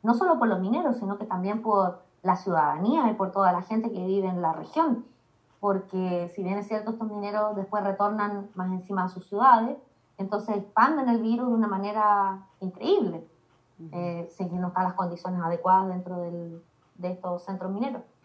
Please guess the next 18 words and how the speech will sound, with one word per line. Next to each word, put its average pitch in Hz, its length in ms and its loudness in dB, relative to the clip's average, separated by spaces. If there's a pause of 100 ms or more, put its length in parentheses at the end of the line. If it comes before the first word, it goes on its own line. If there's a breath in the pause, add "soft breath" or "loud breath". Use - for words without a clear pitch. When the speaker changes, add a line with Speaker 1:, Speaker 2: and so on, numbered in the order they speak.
(320 soft breath)
Speaker 1:
Sí, 277 100 -6
y, 233 560 2
y 196 60 -10
señalarte, 220 560 4
contarte 269 360 2
además 247 380 2
que 247 80 -10
como 220 240 4
empezó 202 380 -4
todo, 254 440 0
eh, 247 160 -2 (760)
no 190 120 -2
es 226 60 -8
que 240 80 -2
haya 233 160 4
comenzado 214 640 2
tan 220 180 -2
a 196 100 -2